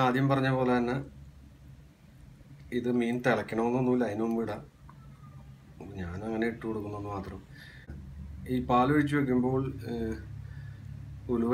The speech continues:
ചേർക്കാറില്ല ഞങ്ങള്. അതുപോലെ തന്നെ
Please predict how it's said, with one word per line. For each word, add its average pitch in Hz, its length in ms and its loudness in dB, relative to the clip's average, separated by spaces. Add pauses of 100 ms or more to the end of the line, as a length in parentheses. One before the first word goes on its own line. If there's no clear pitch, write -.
(100)
ചേർക്കാറില്ല 110 600 2 (920)
ഞങ്ങള്. 95 400 -2 (1120)
അതുപോലെ 110 400 -2
തന്നെ 113 180 0